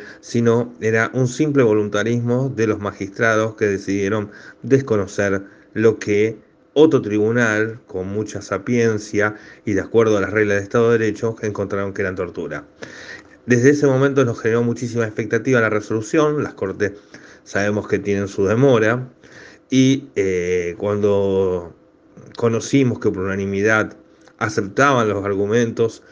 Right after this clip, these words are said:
eh, que habíamos planteado en nuestro recurso de inconstitucionalidad y queja, eh, realmente, eh,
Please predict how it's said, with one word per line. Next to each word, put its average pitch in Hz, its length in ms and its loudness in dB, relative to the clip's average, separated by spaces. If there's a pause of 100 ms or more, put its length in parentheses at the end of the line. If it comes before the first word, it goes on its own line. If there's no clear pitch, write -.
(340)
eh, 87 840 -4
que 101 120 -2
habíamos 110 420 2
planteado 101 880 -2
en 98 280 -4
nuestro 92 300 -6
recurso 107 440 -2
de 101 120 -2
inconstitucionalidad 101 840 -4 (440)
y 110 120 -4
queja, 110 600 0 (280)
eh, 95 380 0
realmente, 110 880 2 (380)
eh, 98 920 0